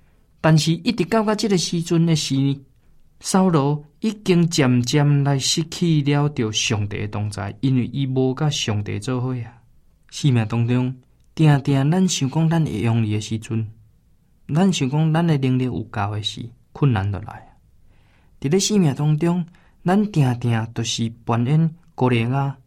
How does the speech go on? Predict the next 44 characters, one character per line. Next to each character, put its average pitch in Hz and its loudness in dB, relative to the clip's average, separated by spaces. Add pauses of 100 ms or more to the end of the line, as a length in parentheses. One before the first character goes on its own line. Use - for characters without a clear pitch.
(420)
也 117 0
是 117 -2 (260)
扮 117 0
演 151 2 (240)
扫 143 0
罗 110 -2
这 131 -6
个 120 -4
角 120 -6
色。 - -14 (960)
咱 214 4
袂 160 4
记 156 0
得 190 2 (440)
伫 147 4
咱 202 4
细 202 2
汉 127 2
的 135 0
时， 127 -2 (260)
像 123 2 (120)
大 131 0 (140)
卫 190 2
王 120 0 (240)
这 196 -8
个 165 6
年 127 2
岁 110 -2
的 113 -2
时 117 -6
阵， 117 -2 (300)
甲 208 0
咱 196 2
同 120 2
在 143 2 (300)
共 123 4
同 120 2 (120)
经 131 4
历 131 2
过 120 -4
的 110 -2
这 139 -2
个 123 -2
上 107 -8